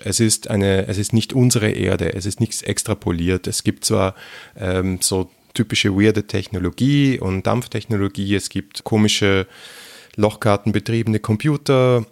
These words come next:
und es gibt irgendwie eine Art von künstlicher Intelligenz. Ich will nicht allzu viel spoilen. Es gibt jedenfalls sehr, sehr viel Weird Science in dem Ding. Aber es ist klar, und das hat Miéville auch immer gesagt, er wollte die Antithese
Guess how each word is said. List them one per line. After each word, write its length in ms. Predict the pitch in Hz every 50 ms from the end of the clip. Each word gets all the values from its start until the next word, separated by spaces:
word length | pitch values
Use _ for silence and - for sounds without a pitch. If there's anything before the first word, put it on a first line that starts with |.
| _ _ _
und 200 | 110 104 101 101
es 160 | 101 - -
gibt 300 | - 110 - - _ -
irgendwie 340 | 104 104 107 107 104 101 101
eine 160 | 101 104 95
Art 220 | 92 98 101 -
von 180 | - - 101 101
künstlicher 400 | 92 110 110 107 - 110 95 104
Intelligenz. 480 | 104 98 - 101 98 107 107 107 - -
Ich 80 | 107
will 260 | 127 147 147 143 - - _ _ -
nicht 320 | - 160 151 - - _ -
allzu 300 | 160 147 - - - 143
viel 220 | - - 151 -
spoilen. 540 | - - - - 123 127 139 147 147 143 143 - - - - - _
Es 140 | - - -
gibt 180 | - 113 107 -
jedenfalls 460 | 110 110 113 110 - 113 104 98 -
sehr, 160 | - 117 113
sehr 180 | - 120 117 104
viel 320 | - 117 110 110 101 95
Weird 300 | 104 101 104 117 107 -
Science 720 | - - - - 92 98 98 98 101 127 151 - - - - _ _ -
in 100 | 107 107
dem 200 | 110 110 107 107
Ding. 340 | - 107 107 135 170 196 - _ _ _ _ _ _ _ _ _ _ _ _ _ _ _ _ _ - _ -
Aber 200 | - 98 92 110
es 100 | 107 -
ist 160 | 131 117 - -
klar, 400 | - - 98 98 113 127 131 120
und 140 | 107 104
das 120 | - - -
hat 140 | 110 - -
Miéville 340 | 98 107 120 120 120 110
auch 120 | 104 98 -
immer 240 | - 117 117 110 -
gesagt, 480 | - - - 135 135 139 - - - - - - - - - - - _
er 160 | - 110 104
wollte 260 | 110 113 117 113 110
die 140 | 98 110 98
Antithese 880 | 90 110 123 123 131 123 - - - 110 110 107 - - 107 104 101